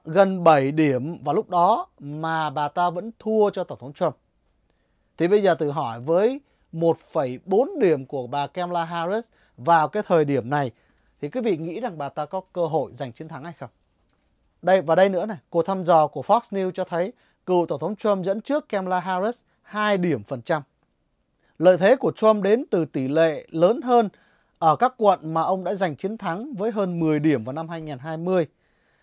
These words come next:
so với Harris ở các quận mà Biden đã giành chiến thắng với hơn mười điểm. Điều đó đặt ra câu hỏi liệu Đảng Dân Chủ có thể giành chiến thắng trong đại cử tri đoàn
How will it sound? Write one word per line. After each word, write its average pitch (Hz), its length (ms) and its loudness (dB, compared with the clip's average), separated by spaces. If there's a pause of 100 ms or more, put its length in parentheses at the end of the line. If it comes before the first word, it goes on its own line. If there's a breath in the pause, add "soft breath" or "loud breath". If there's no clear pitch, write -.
(160)
so 175 200 6
với 208 120 0
Harris 196 480 2
ở 127 100 -14
các 202 200 -4
quận 175 280 2
mà 143 260 -6
Biden 151 500 0
đã 120 140 -10
giành 147 220 -6
chiến 160 200 -10
thắng 170 300 -10 (360)
với 180 120 -6
hơn 165 300 0
mười 135 160 -4
điểm. 104 260 -12 (1080 soft breath)
Điều 170 180 2
đó 208 100 4
đặt 226 200 8
ra 202 160 6
câu 214 200 2
hỏi 156 200 2
liệu 180 200 4
Đảng 151 200 0
Dân 190 160 -2
Chủ 139 240 -2
có 226 120 -6
thể 156 200 -2
giành 147 240 -4
chiến 214 200 -6
thắng 208 280 -4
trong 190 180 -6
đại 156 160 -4
cử 123 200 -10
tri 170 200 -6
đoàn 151 260 2